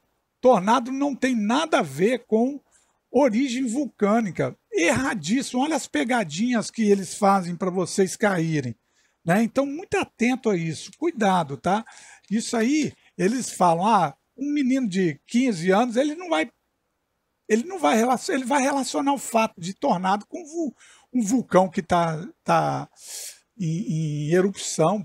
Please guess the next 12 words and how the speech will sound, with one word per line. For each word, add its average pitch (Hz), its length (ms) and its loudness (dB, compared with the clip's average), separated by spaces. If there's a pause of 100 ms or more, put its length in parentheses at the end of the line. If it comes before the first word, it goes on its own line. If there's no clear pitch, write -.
Pô, 220 140 -6
às 156 240 -4
vezes 233 320 -4
isso - 100 -18
pode 294 220 -4
ocorrer. 220 560 0 (320)
Tem 247 160 -2
gente 240 220 -4
que 330 100 -6
faz 359 340 -2
isso, 233 380 -2
tá? 196 280 0